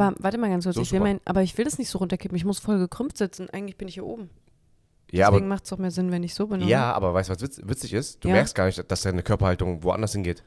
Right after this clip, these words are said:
Speaker 1: Aber so ist doch okay, oder
Speaker 2: Nee,
Speaker 1: nicht?
Speaker 2: jetzt bist du, jetzt bist du wieder zweite oben.
Speaker 1: Aber das ist genau in der
Speaker 2: Nee,
Speaker 1: Mitte.
Speaker 2: ist es nicht. Du hast einfach kein räumliches Denken,
Speaker 1: Viel
Speaker 2: Alter.
Speaker 1: zu weit unten
Speaker 2: Das
Speaker 1: so.
Speaker 2: hat zwar nichts mit räumliches Denken
Speaker 1: So?
Speaker 2: zu tun, aber so ist super.
Speaker 1: Hm. Na gut, red mal weiter.
Speaker 2: Egal, der Zuschauer oder der Zuhörer checkt das grad eh nicht.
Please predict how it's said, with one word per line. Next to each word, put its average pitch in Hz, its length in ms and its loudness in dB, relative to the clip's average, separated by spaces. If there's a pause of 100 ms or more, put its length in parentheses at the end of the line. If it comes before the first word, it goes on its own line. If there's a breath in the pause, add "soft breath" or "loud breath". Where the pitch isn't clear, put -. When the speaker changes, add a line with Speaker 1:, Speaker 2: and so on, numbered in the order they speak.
(140)
Speaker 1:
Aber 208 180 4
so 277 220 4
ist 269 120 0
doch 226 120 0
okay, 254 280 -2
oder 185 160 4
Speaker 2:
Nee, 95 140 4
Speaker 1:
nicht? 110 80 2
Speaker 2:
jetzt 107 180 0
bist - 160 -2
du, 139 60 2
jetzt 117 220 0
bist 113 120 -8
du 127 60 -6
wieder 123 100 0
zweite 123 300 0
oben. 80 200 -2 (440)
Speaker 1:
Aber 170 120 -4
das 175 140 -6
ist - 140 -12
genau 190 460 0
in 247 60 -4
der 220 100 -2
Speaker 2:
Nee, 226 140 0
Speaker 1:
Mitte. - 120 -2
Speaker 2:
ist 240 80 4
es 185 100 2
nicht. 95 240 -2 (320)
Du - 60 -6
hast 82 140 -6
einfach 85 180 -2
kein 95 160 -2
räumliches 87 360 0
Denken, 87 180 -4
Speaker 1:
Viel 82 80 0
Speaker 2:
Alter. - 100 -4
Speaker 1:
zu 226 140 -2
weit 185 160 0
unten 233 340 -2
Speaker 2:
Das 156 80 -2
Speaker 1:
so. 151 180 2
Speaker 2:
hat 147 120 -6
zwar 82 120 -2
nichts 92 200 -6
mit 82 120 -8
räumliches 90 340 -4
Denken 165 180 8
Speaker 1:
So? 220 100 10
Speaker 2:
zu 349 60 2
tun, 196 120 -4
aber 82 240 -6
so 98 120 -4
ist 90 80 -6
super. 85 260 -4 (840)
Speaker 1:
Hm. 165 260 0 (300)
Na 180 180 0
gut, 160 320 -4
red 196 120 0
mal 202 140 2
weiter. 185 180 2
Speaker 2:
Egal, 95 120 4
der 92 140 6
Zuschauer 101 440 2
oder 95 200 2
der 87 80 -2
Zuhörer 101 360 0
checkt - 200 -8
das 90 80 -8
grad 85 120 -4
eh 80 100 -2
nicht. 73 180 -6